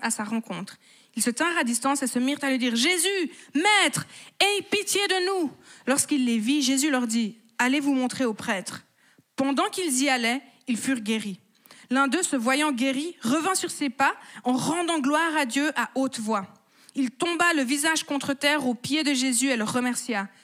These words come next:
C'était un Samaritain. Jésus prit la parole et dit, «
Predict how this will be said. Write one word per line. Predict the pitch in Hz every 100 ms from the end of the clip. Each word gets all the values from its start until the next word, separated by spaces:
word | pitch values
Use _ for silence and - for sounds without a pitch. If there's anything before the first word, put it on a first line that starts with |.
| _
C'était | - 233 240
un | 214
Samaritain. | - 220 208 214 - 170 - _ _ _
Jésus | - 220 330
prit | - 285
la | 247
parole | 262 359
et | 285
dit, « | 226 294